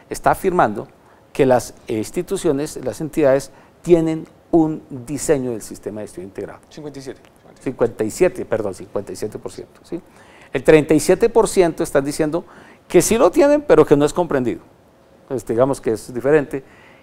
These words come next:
Speaker 1: Y más o menos alrededor del cincuenta y seis por ciento manifiesta que, manifiesta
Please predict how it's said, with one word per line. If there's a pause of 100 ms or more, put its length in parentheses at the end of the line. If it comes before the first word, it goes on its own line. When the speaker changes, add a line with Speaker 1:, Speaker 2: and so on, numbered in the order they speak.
Speaker 1:
Y
más
o
menos
alrededor
del
cincuenta
y
seis
por
ciento
manifiesta
que,
manifiesta